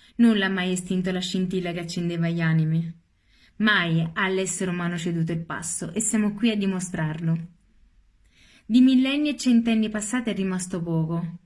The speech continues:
ma sempre abbiamo gelosamente custodito le manifestazioni delle nostre interiorità, la nostra essenza intima, che prendeva forma su una tela, in un suono, in un blocco di marmo.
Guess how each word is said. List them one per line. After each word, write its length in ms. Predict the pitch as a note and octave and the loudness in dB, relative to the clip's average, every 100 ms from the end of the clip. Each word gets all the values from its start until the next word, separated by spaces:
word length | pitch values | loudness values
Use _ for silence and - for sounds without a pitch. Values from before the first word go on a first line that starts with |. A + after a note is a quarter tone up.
| _ _ - - | _ _ -18 -2
ma 120 | G#3+ | 0
sempre 360 | G#3 G#3 F#3+ F#3 | 2 0 0 -2
abbiamo 320 | F#3 F3+ F3+ | -2 -2 0
gelosamente 720 | F#3 G3 G3 G3+ G#3+ A#3 A#3+ | 0 0 0 0 2 2 0
custodito 500 | G#3+ G#3 G3+ A3+ A3 | -2 -4 -2 0 0
le 140 | F#3 | -2
manifestazioni 880 | F#3 F#3 F3+ F#3+ - F#3 - A3+ G#3+ | 0 0 -2 -4 -6 -8 -4 -2 0
delle 180 | F#3+ E3+ | -2 -4
nostre 320 | E3+ E3+ - | -4 -6 -6
interiorità, 680 | E3+ E3 E3 D#3+ D#3+ D#3 - _ _ - - | -4 0 0 0 -2 -6 -10 _ _ -20 -6
la 120 | G3+ | -4
nostra 300 | G#3+ G#3 A3 | -2 -4 -6
essenza 400 | G3+ G#3 G3 F#3+ | -4 -4 -4 -2
intima, 560 | E3+ E3 D#3+ E3 E3 E3 - _ | 2 2 2 0 -2 -4 -14 _
che 200 | A3 G#3 | -4 -2
prendeva 420 | G#3+ A3 A3 A3 | 0 0 2 0
forma 380 | A3+ C4+ B3 G#3+ | -2 0 2 0
su 140 | - | 0
una 180 | G3+ F#3+ | -2 -2
tela, 460 | G3 E3+ E3+ E3+ E3 | -2 -2 -2 -4 -4
in 140 | G#3+ | 0
un 100 | G#3+ | 0
suono, 460 | G#3 G#3 E3 D#3+ E3 | 0 -2 2 2 2
in 120 | G3 | 0
un 120 | A3 A3+ | 2 4
blocco 300 | A#3+ - A3+ | 2 -2 -2
di 100 | F#3 | 0
marmo. 460 | D#3+ D3+ E3 E3 | -2 0 0 -2